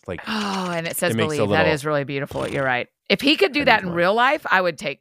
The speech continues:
Speaker 2: the Polar Express, but I don't want his computer version doing that t-, for my ticket.
Speaker 1: Right.
Speaker 2: Yeah.
Speaker 1: I think
Speaker 2: You know
Speaker 1: I'd like
Speaker 2: what?
Speaker 1: to talk about us. Yes, go. No, you go.
Speaker 2: Uh,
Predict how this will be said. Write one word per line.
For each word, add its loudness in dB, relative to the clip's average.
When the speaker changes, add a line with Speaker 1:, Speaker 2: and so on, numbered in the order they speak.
Speaker 2:
the -20
Polar -8
Express, -8
but -2
I 4
don't 0
want 0
his -6
computer -8
version -10
doing -12
that -12
t-, -20
for -18
my -12
ticket. -16
Speaker 1:
Right. -12
Speaker 2:
Yeah. -20
Speaker 1:
I -8
think -4
Speaker 2:
You 4
know 8
Speaker 1:
I'd 4
like 6
Speaker 2:
what? -6
Speaker 1:
to -4
talk 2
about 2
us. 0
Yes, -2
go. -2
No, -4
you -8
go. -16
Speaker 2:
Uh, 2